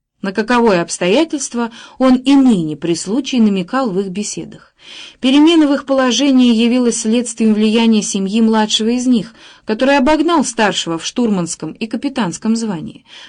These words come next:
Ранг в те времена ни одного порядочного человека, поднявший до высот карьеры на английском военно-морском флоте. В возрасте сорока пяти лет, когда Блюотер впервые поднял свой флаг,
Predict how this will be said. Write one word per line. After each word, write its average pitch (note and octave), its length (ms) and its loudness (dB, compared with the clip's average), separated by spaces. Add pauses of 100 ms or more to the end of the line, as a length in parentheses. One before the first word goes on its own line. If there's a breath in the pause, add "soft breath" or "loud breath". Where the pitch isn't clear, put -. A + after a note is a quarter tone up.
Ранг C#4+ 360 -2
в - 80 -18
те C#4 140 -2
времена C4+ 520 4 (220 loud breath)
ни A3 200 2
одного A3 420 2
порядочного G#3 680 -2
человека, A3 520 0
поднявший G3 680 -2
до E3+ 100 -2
высот F#3+ 400 -2
карьеры F#3+ 560 -2 (220 soft breath)
на F#3 180 0
английском G3 600 0
военно-морском F#3 800 -2
флоте. F3 560 -6 (520 loud breath)
В G3 60 -2
возрасте A#3+ 520 0
сорока A#3 460 0
пяти G#3+ 300 -4
лет, B3+ 320 -2 (260 loud breath)
когда G#3 320 0
Блюотер A3 540 2
впервые A3+ 600 0
поднял G3+ 400 -2
свой E3+ 240 -6
флаг, B3 400 -4